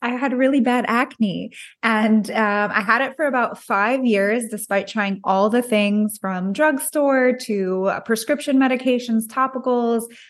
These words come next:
uh, ingestible medications. And, you know, the acne would sometimes get better, sometimes it would get worse, but it, it would always come back.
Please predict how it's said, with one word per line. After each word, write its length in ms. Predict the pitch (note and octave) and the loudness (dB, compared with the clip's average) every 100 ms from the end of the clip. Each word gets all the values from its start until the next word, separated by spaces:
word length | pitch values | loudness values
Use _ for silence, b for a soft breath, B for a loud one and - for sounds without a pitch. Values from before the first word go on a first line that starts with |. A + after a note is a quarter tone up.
| - | -4
uh, 200 | G3 F#3 | 0 2
ingestible 680 | F3 G3+ C4 C#4 B3 C4 B3 | 2 2 0 0 0 2 2
medications. 800 | A#3+ A#3 A#3+ A3+ A#3 A3+ A3 A3 | 2 0 -2 -2 -2 0 0 0
And, 340 | - G#3 G#3 G3+ B B B | -2 -2 -4 -8 B B B
you 180 | G#3 A3+ | 0 2
know, 140 | G#3+ | 4
the 120 | A3 A3 | 4 4
acne 320 | D4+ D#4 D#4+ | 2 0 -4
would 180 | D4 C4+ | -4 -2
sometimes 520 | B3+ A#3 A3+ A3 G3+ | -2 -2 -2 -6 -2
get 280 | G#3 F#3 G#3+ | -2 -4 0
better, 480 | E4+ F4+ F4 E4+ | 2 4 4 4
sometimes 460 | E4 B3 A3 G#3+ G3 | 2 0 0 -2 -4
it 160 | G3 F#3 | -6 -6
would 160 | G3+ | -4
get 240 | G3 F#3 A3+ | -2 -2 0
worse, 600 | F#4 F4 E4 E4 - - | 2 4 4 0 -2 -2
but 180 | B3 A3+ | -2 0
it, 180 | G#3+ A#3 | -2 0
it 160 | C4 | 0
would 100 | C#4 | 2
always 320 | C4+ D4+ D#4 - | 2 2 -2 -4
come 300 | - A#3 G3 | -4 -2 0
back. 500 | F#3+ - - - | -2 -2 -6 -10